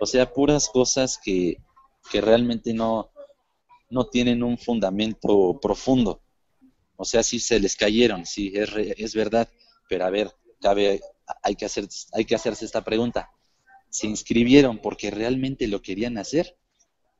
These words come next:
¿O solamente lo hici-, se inscribieron por la emoción? O sea, eso es a lo que, a lo que se refiere Alberto con el baño de agua caliente,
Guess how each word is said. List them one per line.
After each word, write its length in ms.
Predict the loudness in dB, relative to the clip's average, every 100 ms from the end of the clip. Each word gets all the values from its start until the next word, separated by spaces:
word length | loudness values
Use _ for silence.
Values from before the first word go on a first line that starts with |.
| _
¿O 120 | -6
solamente 560 | 2 2 2 -2 -4 -2
lo 80 |
hici-, 220 | -2 -4 -10
se 120 | -10
inscribieron 540 | -10 -4 0 2 0
por 180 | -2 -2
la 80 | -2
emoción? 420 | -4 -8 -8 -10 -16 _ _ _ _ _ _ _ _ _ _ _ _ _ _
O 120 | -8
sea, 160 | 2 4
eso 160 | 4
es 80 | 0
a 80 | 0
lo 120 | -2
que, 540 | -2 -2 0 0 -2 -4
a 80 | -4
lo 140 | -4
que 100 | -6
se 140 | -8 -8
refiere 280 | -6 0
Alberto 340 | 0 0 -4 -8
con 300 | -10 -10 -6
el 140 | -4
baño 280 | -2 -4 -2
de 80 | 0
agua 160 | 0
caliente, 540 | 0 0 0 -2 -6